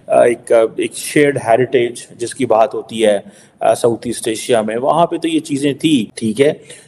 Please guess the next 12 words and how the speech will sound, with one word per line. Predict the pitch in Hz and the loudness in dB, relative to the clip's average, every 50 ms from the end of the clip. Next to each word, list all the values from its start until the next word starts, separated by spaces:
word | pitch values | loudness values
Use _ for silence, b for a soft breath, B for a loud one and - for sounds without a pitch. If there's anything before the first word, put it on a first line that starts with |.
| B - | B -16
So | - - 170 | -4 -2 -2
नरेंद्र | 160 151 147 143 151 156 160 170 | 0 0 2 2 2 2 4 2
मोदी | 170 160 165 170 175 170 220 226 233 226 | 2 2 0 0 0 0 0 -2 0 -2
is | 214 180 143 | -4 -4 -6
giving | 120 - 156 165 196 202 202 | 0 0 2 4 4 2 2
a | 185 156 | 2 0
message | 135 120 120 123 131 123 - - 180 175 - - - | 0 0 2 2 0 0 0 -2 -2 -2 -4 -8 -4
to | - | -2
the | 143 143 143 139 | 0 2 2 2
Indian | 143 143 160 160 156 135 - 147 | 2 2 2 2 2 0 0 0
people | 147 - - 175 139 127 127 135 - B B B B B B - | -2 2 2 2 2 2 -2 -6 -8 B B B B B B 2
that | 147 156 160 | 2 2 2